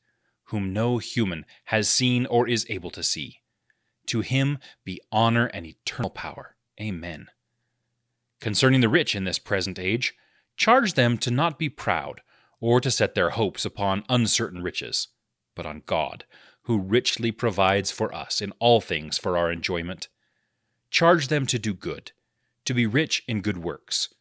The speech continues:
to be generous and sharing with others, thereby setting aside treasure for themselves as a good foundation for the future, so that they will lay hold on what is truly life.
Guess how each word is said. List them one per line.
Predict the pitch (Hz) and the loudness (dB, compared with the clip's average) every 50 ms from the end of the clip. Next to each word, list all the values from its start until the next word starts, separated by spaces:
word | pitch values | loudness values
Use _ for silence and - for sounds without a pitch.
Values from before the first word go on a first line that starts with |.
| _ _ _ _ _ _ _ | _ _ _ _ _ _ _
to | - 92 | -10 -10
be | 90 | -10
generous | 85 82 - 120 110 107 104 87 76 - - - - - _ _ _ _ | -6 0 2 2 2 2 0 -2 -4 -2 -4 -4 -4 -6 _ _ _ _
and | - 101 95 | -8 -4 -2
sharing | - - 123 120 113 110 101 | 2 2 4 4 4 4 2
with | 95 90 - | 0 0 0
others, | 92 85 78 73 76 - - - - _ _ _ _ _ _ _ _ _ | -2 -2 -2 -4 -4 -6 -6 -6 -8 _ _ _ _ _ _ _ _ _
thereby | 87 85 98 92 95 90 90 98 107 107 - - - - | -4 -2 0 2 2 2 4 2 0 -2 -6 -12 -8 -4
setting | - - 113 104 117 135 | 0 2 2 2 2 2
aside | 131 - 131 117 117 120 - | 2 4 4 4 4 2 0
treasure | - - 104 101 101 123 127 | 0 0 0 0 0 0 -2
for | - 147 | -2 -4
themselves | 131 151 156 135 - - 92 80 76 76 - - - - - - - _ | -6 -4 -2 0 0 2 2 0 0 -2 -6 -8 -8 -8 -12 -20 -14 _
as | - 135 131 | -6 -4 -4
a | 151 | -2
good | 127 123 175 160 135 | 0 0 0 0 0
foundation | - - 110 104 98 85 95 90 82 - - 95 87 87 | 0 0 2 2 2 2 0 0 0 0 -2 -2 -4 -6
for | 87 - 101 | -4 -4 -4
the | 92 98 | -4 -6
future, | - - 110 107 - - 87 71 - - _ _ _ _ _ _ _ _ _ | -2 -2 -2 0 0 -2 -4 -4 -8 -16 _ _ _ _ _ _ _ _ _
so | - - - 107 104 104 | -6 0 2 2 4 2
that | 123 110 | 2 2
they | 110 104 | 0 2
will | 101 110 113 | 2 2 2
lay | 98 95 90 | 2 2 0
hold | 87 - - 147 139 98 78 73 - - _ _ _ _ _ _ - | 0 0 2 2 2 2 0 -2 -8 -14 _ _ _ _ _ _ -2
on | 123 117 107 | -2 0 4
what | 110 117 117 - | 4 2 2 2
is | - 117 110 95 - | 0 0 0 0 -2
truly | - - - - 156 127 95 80 76 - - _ - | -4 -4 -2 0 0 0 0 -2 -6 -12 -16 _ -12
life. | - - 78 - - - - - | -10 -10 -8 -10 -10 -16 -20 -20